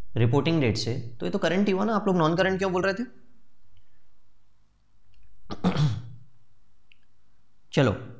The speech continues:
without defer current, with defer non current। तो रितेश जी ने एसेट को दो एंगल से बोला है, "सर, अगर डिफर करने का राइट है तो ये नॉन करंट है, और अगर डिफर करने का राइट नहीं है तो ये करंट है।" चलिए, अभी फिलहाल डिफर के बारे में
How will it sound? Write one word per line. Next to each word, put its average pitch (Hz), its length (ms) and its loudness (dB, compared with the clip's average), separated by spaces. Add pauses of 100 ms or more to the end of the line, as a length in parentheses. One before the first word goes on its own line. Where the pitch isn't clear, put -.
(520)
without 156 440 8
defer 180 280 8
current, 170 340 8 (380)
with 160 220 8
defer 175 220 8
non 156 200 6
current। 107 340 4
तो 135 60 0
रितेश 156 360 4
जी 190 120 6
ने 190 240 4
एसेट 160 360 2
को 202 100 4
दो 185 160 6
एंगल 170 200 6
से 175 120 2
बोला 131 180 2
है, - 240 -4 (220)
"सर, 175 160 4
अगर 190 120 6
डिफर 175 300 4
करने 185 220 4
का 185 60 6
राइट 175 200 6
है 180 80 2
तो 185 60 -6
ये 180 60 -4
नॉन 156 180 0
करंट 131 260 0
है, - 320 -6 (140)
और 151 100 6
अगर 170 120 6
डिफर 165 260 4
करने 175 200 2
का 180 60 4
राइट 175 180 4
नहीं 151 320 2
है 170 100 2
तो 175 100 -2
ये 175 60 0
करंट 120 280 0
है।" 95 240 -6 (480)
चलिए, 170 180 6
अभी 165 180 6
फिलहाल 180 260 8
डिफर 165 300 6
के 180 80 4
बारे 175 200 8
में 180 240 2